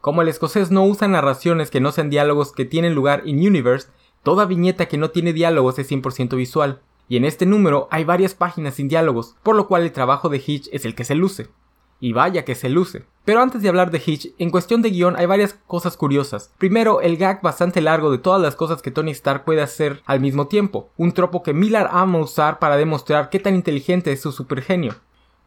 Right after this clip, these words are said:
Tony puede llevar una junta de negocios en varios idiomas, puede tener sexo con una mujer por teléfono y hacerla llegar al orgasmo, puede leer un dossier de seiscientas páginas y puede memorizar un montón de reglas militares, todo al mismo tiempo.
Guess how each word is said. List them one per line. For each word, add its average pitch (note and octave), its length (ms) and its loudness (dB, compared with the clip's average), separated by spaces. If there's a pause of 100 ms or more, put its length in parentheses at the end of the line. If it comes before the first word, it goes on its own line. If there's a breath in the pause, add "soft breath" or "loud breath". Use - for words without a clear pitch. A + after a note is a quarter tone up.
Tony E3+ 340 2
puede E3+ 280 2
llevar E3+ 180 4
una F3+ 240 0
junta F#3+ 380 2
de D#3 80 2
negocios D3 420 0
en B2+ 80 0
varios C3 240 0
idiomas, D3 520 0
puede F3+ 200 2
tener E3+ 260 0
sexo G3+ 340 -2
con D#3 140 -2
una E3 80 0
mujer D3+ 300 -2
por C#3+ 120 -2
teléfono D3+ 560 0
y B2 60 -6
hacerla C#3 320 0
llegar A#2+ 220 2
al A#2+ 100 4
orgasmo, C#3 540 0
puede G3 260 2
leer F#3 220 4
un F#3 160 4
dossier F3+ 400 -2
de F3 80 -2
seiscientas D#3 500 -4
páginas E3 460 -2
y F3+ 80 -6
puede G#3 280 0
memorizar F#3 520 2
un F3 80 2
montón E3 320 0
de D3+ 80 0
reglas D3+ 320 -2
militares, D#3 520 -2 (220)
todo F#3 240 4
al E3 120 4
mismo C3 320 -2
tiempo. D#3 380 -4